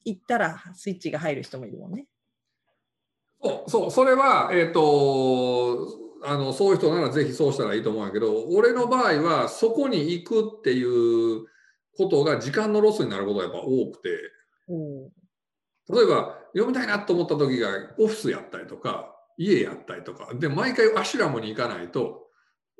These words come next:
Speaker 2: そこの特別な場所に行かないと、なんか集中できないってなりたくないので。
Speaker 1: うん。
Speaker 2: だから、それは、まあ、作らないようにしてるっていうのは結構いい。だから、あの、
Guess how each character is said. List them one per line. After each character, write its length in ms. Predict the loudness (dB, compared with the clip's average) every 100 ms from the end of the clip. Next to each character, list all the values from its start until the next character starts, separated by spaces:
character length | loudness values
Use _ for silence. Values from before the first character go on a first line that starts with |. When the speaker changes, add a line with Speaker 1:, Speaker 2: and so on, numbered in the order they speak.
| -20
Speaker 2:
そ 180 | -16 -8
こ 100 | -6
の 200 | -4 -4 -6 -12 -18
特 160 | -4 2
別 200 | 2 2
な 80 | -4
場 100 | -4
所 100 | -6
に 60 |
行 60 | -6
か 100 | -4
な 120 | -4
い 80 | -4
と、 260 | -2 -2 -4
な 100 | -8
ん 40 |
か 80 | -6
集 160 | -6 -4
中 140 | -2
で 100 | -4
き 80 | -6
な 80 | -8
い 40 |
っ 40 |
て 80 | -10
な 160 | -8 -6
り 100 | -4
た 120 | -6
く 100 | -6
な 140 | -10
い 60 | -14
の 140 | -16
で。 200 | -18 -18 -20 _ _ -12
Speaker 1:
う 60 | -10
ん。 300 | -10 -12 -12 -14 -14 -16 -18 -20 _ -20 -20 -12
Speaker 2:
だ 80 | -6
か 60 |
ら、 60 | -4
そ 180 | -2 0
れ 80 |
は、 180 | 2 0
ま 100 | -2
あ、 40 | -4
作 160 | -4 -2
ら 100 | -2
な 80 |
い 40 | -6
よ 60 |
う 20 | -10
に 60 |
し 60 | -10
て 80 | -10
る 140 | -10
っ 40 | -8
て 80 | -6
い 20 |
う 40 |
の 60 | -4
は 240 | -6 -10 _
結 160 | -4 -2
構 120 | -2
い 100 | -4
い。 40 | -2
だ 80 |
か 60 | 0
ら、 140 | 0 -6 -18 _ -6
あ 140 | -2
の、 440 | 0 2 0 -2